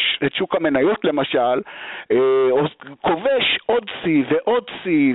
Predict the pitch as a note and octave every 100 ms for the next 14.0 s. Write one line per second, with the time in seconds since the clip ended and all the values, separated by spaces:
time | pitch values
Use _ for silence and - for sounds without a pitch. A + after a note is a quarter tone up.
0 | A#2 C3 C3 C3 C3+ B2+ B2+ C3+ B2+ A#2+
1 | B2 A#2+ - _ _ _ - C3 C3 C3+
2 | G#3+ F#3 A2+ _ _ _ - - - -
3 | F#3 G3 F#3 E3+ - - - _ - G3
4 | A3 G3+ - D#4 F4+ F4+ E4+ C#4+ B3+ -
5 | - - B3 E4+ E4 - - - B3 B3+
6 | A3+ G#3 - G#3 G#3 A3 B3 C4+ C4+ -
7 | E3+ F#3 G#3 F#3+ F#3+ - F3 A3 B3 A3
8 | - _ D3+ D3+ C#3+ - - C4 - G3+
9 | - A#3+ G#3 - - _ C#3 C#3 C3 B2
10 | C#3 F3 D#3+ - F#3+ D#4+ E4 F#4 - B3
11 | A3 G3+ F#3+ A3+ A#3 A#3 G3+ G3+ G3 G#3
12 | - F4 F#4 - E4 D#4+ D4 C#4 D4 D#4
13 | C4+ B3 B3 B3 C4+ B3+ - B3+ B3 D#3+